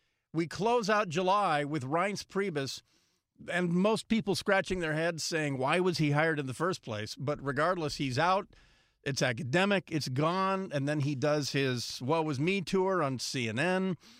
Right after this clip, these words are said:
"I'm with the Trump agenda. I'm still a Trump fan."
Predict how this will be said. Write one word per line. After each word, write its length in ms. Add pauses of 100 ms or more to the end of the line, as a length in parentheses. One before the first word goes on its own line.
(260)
"I'm 180
with 140
the 80
Trump 260
agenda. 480
I'm 140
still 260
a 60
Trump 300
fan." 320